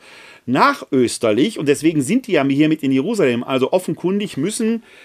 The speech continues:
äh, Maria ja sowieso, klar, aber auch die Geschwister Jesu in irgendeiner Weise plötzlich einen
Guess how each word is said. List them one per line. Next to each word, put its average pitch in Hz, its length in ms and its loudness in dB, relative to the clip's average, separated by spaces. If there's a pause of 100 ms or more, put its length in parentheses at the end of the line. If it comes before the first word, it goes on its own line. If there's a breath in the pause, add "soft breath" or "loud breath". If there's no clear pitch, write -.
(200 soft breath)
äh, 131 220 0
Maria 135 340 2
ja 123 180 2
sowieso, 113 500 0
klar, 151 360 0
aber 135 240 0
auch 170 160 0
die 139 140 -10
Geschwister 170 420 -6
Jesu 160 320 -2
in 135 160 -2
irgendeiner 165 640 0
Weise 165 260 -2
plötzlich - 560 -6
einen 147 540 0